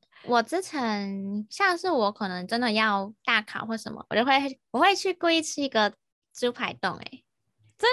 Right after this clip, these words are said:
Speaker 2: 假的？
Speaker 1: 嗯。
Speaker 2: 真假的？
Speaker 1: 嗯。
Speaker 2: 你太日本了吧？
Speaker 1: <laughs> 对啊，我就想说我吃了我就会
Speaker 2: 好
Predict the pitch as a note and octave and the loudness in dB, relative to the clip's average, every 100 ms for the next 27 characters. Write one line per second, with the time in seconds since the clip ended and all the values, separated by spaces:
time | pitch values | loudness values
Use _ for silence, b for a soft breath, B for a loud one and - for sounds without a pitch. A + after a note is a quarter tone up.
0 | A#4+ G#4+ C4+ A#3+ C4 A3 F#3+ B3 G#3+ B4 | 2 2 4 4 4 4 2 0 0 -2
1 | A#4+ - E4 A#3+ B3+ A#3+ A#3+ A3+ D4 F#4+ | -2 -2 -2 -4 -6 -4 -2 -2 0 -2
2 | F#4+ G4+ C#4 A#3 F#3+ F#3 G3+ F#4+ G4 E4 | 0 -2 0 0 0 0 2 4 4 0
3 | - G#4 G#4 F4 D#4 D#4 D4+ F#4+ C4+ C4+ | 0 4 6 8 6 4 2 2 2 2
4 | C#4+ D4 A#3 - C#4+ C#4+ C4 G4+ A#4+ F#4 | 0 2 0 0 0 4 4 4 2 0